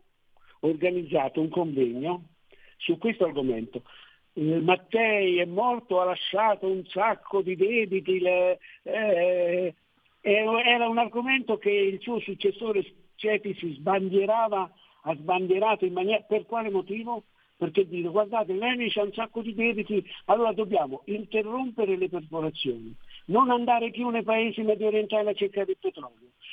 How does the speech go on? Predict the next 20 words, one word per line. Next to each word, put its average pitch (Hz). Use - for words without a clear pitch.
non 254
fare 240
nessun 220
tipo 220
di 214
antagonismo 214
nei 214
confronti 208
delle 208
sette 208
sorelle, 214
gli 214
compriamo 220
il 208
petrolio 208
e 202
noi 208
facciamo 196
la 185
benzina, 147